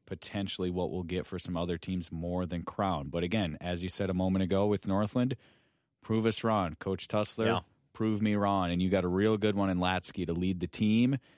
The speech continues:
Speaker 1: but some question marks after that.
Speaker 2: Well, and Urbina is seventeenth right now in the conference in scoring. And
Speaker 1: Yeah.
Speaker 2: so if they could get some more production from her or wherever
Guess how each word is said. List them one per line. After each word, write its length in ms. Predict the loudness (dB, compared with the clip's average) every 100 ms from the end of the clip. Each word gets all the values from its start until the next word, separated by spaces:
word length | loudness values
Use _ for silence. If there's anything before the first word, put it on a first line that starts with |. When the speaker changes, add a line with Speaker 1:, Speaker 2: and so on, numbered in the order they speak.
| _ _ _
Speaker 1:
but 140 | -6 -4
some 140 | -4
question 340 | -2 -2 -2 -4
marks 240 | -6 -8
after 240 | -10 -8 -10
that. 180 | -8 -4
Speaker 2:
Well, 140 | -2
and 80 | 0
Urbina 460 | -2 0 -2 0 -2
is 100 | -2
seventeenth 640 | -4 -4 -6 -8 -8 -6
right 180 | -6 -6
now 280 | -6 -8 -10
in 120 | -10
the 60 | -10
conference 500 | -8 -8 -6 -8 -6
in 80 | -6
scoring. 560 | -8 -6 -6 -6 -6 -4
And 100 | -4
Speaker 1:
Yeah. 60 |
Speaker 2:
so 200 | -4 -4
if 100 | -4
they 100 | -8
could 140 | -8 -6
get 120 | -6
some 120 | -4
more 220 | -4 -4
production 500 | -4 -4 -4 -2 -6
from 200 | -6 -6
her 120 | -4 -2
or 220 | 0 0
wherever 580 | 0 2 2 0 -2